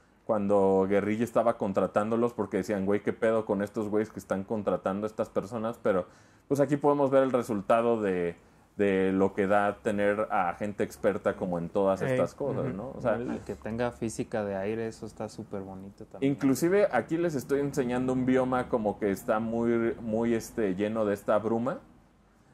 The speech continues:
Speaker 1: Y en esta bruma, eh, no podemos ver todo el escenario, pero también, dependiendo de la hora del día, podemos, este, como
Speaker 2: Cambia,
Speaker 1: que
Speaker 2: ujú.
Speaker 1: cambiar, ajá, como a diferentes como,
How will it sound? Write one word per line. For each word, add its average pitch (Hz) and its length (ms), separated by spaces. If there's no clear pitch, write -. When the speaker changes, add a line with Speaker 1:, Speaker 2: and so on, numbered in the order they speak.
Speaker 1:
Y 117 440
en 110 120
esta 110 240
bruma, 113 680
eh, 87 680
no 113 240
podemos 117 320
ver 110 180
todo 117 220
el 110 100
escenario, 175 540
pero 127 320
también, 110 600
dependiendo 113 580
de 117 80
la 104 140
hora 113 160
del 98 200
día, 110 260
podemos, 98 540
este, 73 840
como 95 160
Speaker 2:
Cambia, 135 420
Speaker 1:
que 139 60
Speaker 2:
ujú. 131 220
Speaker 1:
cambiar, 98 640
ajá, 95 440
como 92 180
a 90 60
diferentes 92 800
como, 78 800